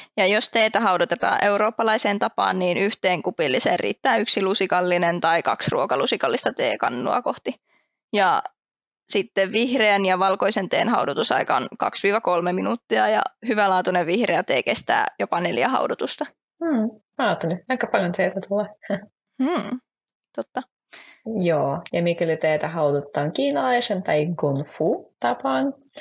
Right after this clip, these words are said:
Speaker 2: otetaan noin viisi grammaa per yksi desi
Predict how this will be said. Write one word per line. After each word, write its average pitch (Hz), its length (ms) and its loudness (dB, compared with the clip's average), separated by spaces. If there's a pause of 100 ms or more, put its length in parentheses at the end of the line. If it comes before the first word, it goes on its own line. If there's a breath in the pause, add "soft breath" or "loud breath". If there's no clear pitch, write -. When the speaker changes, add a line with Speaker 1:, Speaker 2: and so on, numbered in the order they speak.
(280 loud breath)
Speaker 2:
otetaan 175 480 0
noin 160 320 0
viisi 165 320 0
grammaa 139 380 0
per 135 300 0 (100)
yksi 143 320 -4
desi - 580 -2